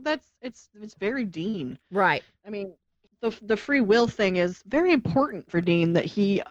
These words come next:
Speaker 1: made the choices that he made and that he wasn't a fucking puppet, because he's, so many times he's been no agency, you know?
Speaker 2: Mm-hmm. Mm-hmm. And,
Speaker 1: So,
Speaker 2: and it's, and it's very
Speaker 1: to learn that
Speaker 2: Sam.
Speaker 1: he never had agency, I mean,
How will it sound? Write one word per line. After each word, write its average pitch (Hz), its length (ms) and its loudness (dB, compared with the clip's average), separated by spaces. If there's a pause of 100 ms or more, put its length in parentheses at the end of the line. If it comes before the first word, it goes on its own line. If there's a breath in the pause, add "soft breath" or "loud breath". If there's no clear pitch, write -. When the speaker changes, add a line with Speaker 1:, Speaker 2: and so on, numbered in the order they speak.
(220)
Speaker 1:
made 185 380 2
the 185 80 2
choices 185 460 2
that 160 100 4
he 165 100 0
made 156 440 2
and 170 180 -2
that 165 200 2 (200)
he - 160 -6
wasn't 175 380 4
a 165 40 4
fucking 165 300 -2
puppet, - 420 -4 (640)
because 196 260 2
he's, 180 280 -2 (280)
so 208 140 2
many 190 180 4
times 190 360 0
he's 170 220 -4 (160)
been 185 400 0 (500)
no 185 220 2
agency, 175 720 -2 (260)
you 185 120 -6
know? 151 100 6
Speaker 2:
Mm-hmm. 170 640 2
Mm-hmm. 156 300 4 (640)
And, 220 320 4 (340)
Speaker 1:
So, 185 240 -6
Speaker 2:
and 220 120 0
it's, 190 200 0 (200)
and 202 160 2
it's 196 160 0
very 220 360 4
Speaker 1:
to 220 60 2
learn 214 280 2
that 180 120 2
Speaker 2:
Sam. 190 80 -2
Speaker 1:
he 214 100 -2
never 190 320 -4
had 180 180 -4
agency, 170 480 -8
I 160 120 -8
mean, 151 240 -14